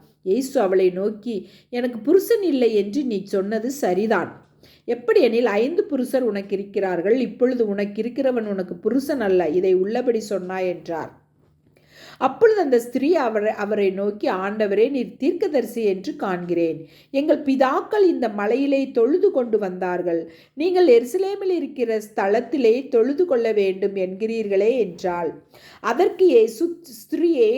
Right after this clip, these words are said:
நான் சொல்கிறதை நம்பு. நீங்கள் இந்த மலையிலும் எருசலேமிலும் மாத்திரமல்ல, எங்கும் பிதாவை தொழுது கொள்ள, கொள்ளலாம் வருகிறது, எங்கும்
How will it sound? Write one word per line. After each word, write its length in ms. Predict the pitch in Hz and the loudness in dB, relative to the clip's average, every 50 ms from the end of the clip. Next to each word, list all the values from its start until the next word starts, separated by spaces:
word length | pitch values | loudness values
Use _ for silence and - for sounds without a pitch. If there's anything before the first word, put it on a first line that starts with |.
| 277 | -2
நான் 260 | 240 226 220 220 220 | -4 -4 -4 -4 -6
சொல்கிறதை 680 | 220 - 277 269 269 285 302 320 294 262 226 220 220 214 208 | -6 -4 -2 0 0 0 0 -2 0 0 2 2 2 2 2
நம்பு. 380 | 202 190 175 190 202 196 202 175 170 - - - _ _ _ _ _ - | 0 -4 -6 -8 -4 -2 -2 -2 -2 -4 -12 -20 _ _ _ _ _ -8
நீங்கள் 320 | 277 359 381 370 381 359 | -6 -4 -2 2 2 2
இந்த 260 | 311 254 233 226 226 | 2 2 0 0 -2
மலையிலும் 580 | 208 202 196 202 208 220 226 226 247 277 359 349 | -2 0 2 2 2 2 2 0 0 -2 -2 0
எருசலேமிலும் 840 | 311 240 208 214 214 208 247 240 226 220 220 214 226 254 311 320 269 | 2 2 2 2 0 -2 -2 2 2 2 2 0 -2 -4 -4 -4 -4
மாத்திரமல்ல, 720 | 208 190 214 226 - - 294 254 226 214 196 185 180 175 165 147 135 - - _ _ _ _ _ _ - | -4 -4 -4 -4 -4 -2 -2 -2 -2 -2 0 0 2 2 0 -2 -4 -8 -14 _ _ _ _ _ _ 2
எங்கும் 420 | 226 233 262 320 339 320 392 311 233 - | 4 4 4 4 0 -4 -4 -6 -6 -6
பிதாவை 540 | 226 214 208 240 233 254 294 339 330 339 330 339 | -6 -4 -2 0 0 2 0 0 0 -2 -2 0
தொழுது 360 | - 247 226 247 294 294 415 349 | 0 2 2 2 2 2 2 2
கொள்ள, 300 | 277 240 233 226 220 202 202 208 220 | 4 2 2 2 0 0 -2 -2 -6
கொள்ளலாம் 600 | - - 226 233 233 226 220 220 233 247 247 214 | -4 -2 0 2 2 2 2 2 0 -2 -4 -4
வருகிறது, 640 | 202 196 202 208 208 214 202 190 185 170 170 156 139 143 147 - _ _ | -2 -2 -2 0 0 0 0 0 0 -2 -2 -4 -6 -6 -10 -18 _ _
எங்கும் 440 | - 208 220 240 269 311 359 311 | -12 -10 -8 -6 -4 -4 -4 -4